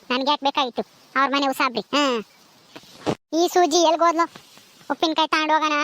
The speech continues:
ಅಂಗಡಿಗೆಲ್ಲ, ದೊಡ್ಡ ದೊಡ್ಡ ಅಂಗಡಿಗಳಿಗೆಲ್ಲ ನಾ ಕೊಟ್ಟು ಬರೋಣ ಅಂತ ಹೇಳಿದ್ಲು. ಇಲ್ಲ, ಎಲ್ಲ ಹೊರಗಡೆಗೆ ಹೋಗಿ ಬರ್ತೀನಿ ಅಂತನ ಇಟ್ಟತ್ತಾದ್ರೂ ಬರ್ಲಿಲ್ಲ. ಹ್ಮ್, ಓಹ್, ನೇತ್ರ ಇಲ್ಲೇ ನಿಂತಿದ್ದಾಳೆ ಪಾಪ.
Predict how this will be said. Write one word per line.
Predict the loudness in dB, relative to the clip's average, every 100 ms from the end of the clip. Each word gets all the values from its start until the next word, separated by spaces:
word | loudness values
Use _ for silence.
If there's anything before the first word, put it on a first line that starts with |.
| -4 -6 -4
ಅಂಗಡಿಗೆಲ್ಲ, | -2 0 0 2
ದೊಡ್ಡ | 2 2
ದೊಡ್ಡ | 2
ಅಂಗಡಿಗಳಿಗೆಲ್ಲ | 0 0 0 2 2 0
ನಾ | -2
ಕೊಟ್ಟು | -2 -2
ಬರೋಣ | 0 0 0
ಅಂತ | -2
ಹೇಳಿದ್ಲು. | -2 0 0 0 -2 -4 _ _ _ 0
ಇಲ್ಲ, | 2
ಎಲ್ಲ | 2 2
ಹೊರಗಡೆಗೆ | 0 0 0 -2 0 0
ಹೋಗಿ | 0
ಬರ್ತೀನಿ | 0 0 0
ಅಂತನ | 0 -2 -4 _
ಇಟ್ಟತ್ತಾದ್ರೂ | -2 0 0 0 -2 -2
ಬರ್ಲಿಲ್ಲ. | -2 0 -2 -2 0
ಹ್ಮ್, | 2 2 -2 -8 _ _ _ _ _ _ _ _ _ _ _ -14 -14 -8 -8 -10 _ -20 -18 -4
ಓಹ್, | -2
ನೇತ್ರ | 0 0 -2 -2
ಇಲ್ಲೇ | -2 0 0
ನಿಂತಿದ್ದಾಳೆ | 0 0 2 2 0 -4 _ _ _ _ _ _ -4
ಪಾಪ. | -2 -2 -4